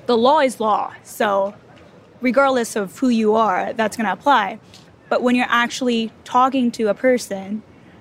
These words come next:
you need to kind of think, "Okay, this is the person. I cannot expect my, you know, wh-, what I think is important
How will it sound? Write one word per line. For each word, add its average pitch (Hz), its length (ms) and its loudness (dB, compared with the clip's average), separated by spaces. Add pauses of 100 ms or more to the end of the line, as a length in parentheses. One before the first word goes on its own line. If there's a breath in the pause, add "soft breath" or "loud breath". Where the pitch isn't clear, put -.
(160 loud breath)
you 262 160 2
need 254 200 2
to 233 120 0
kind 226 300 -2
of 208 80 -6
think, - 480 -6 (240)
"Okay, 208 180 0
this 240 280 -2
is 247 100 -2
the 240 80 -2
person. 208 540 -2 (560 loud breath)
I 208 80 -6
cannot 220 480 0
expect 214 640 -4
my, 214 420 0 (680)
you 240 120 -2
know, 196 200 -2
wh-, 220 320 -2
what 240 200 4
I 233 120 2
think 226 280 -6
is 208 80 -4
important 214 600 -4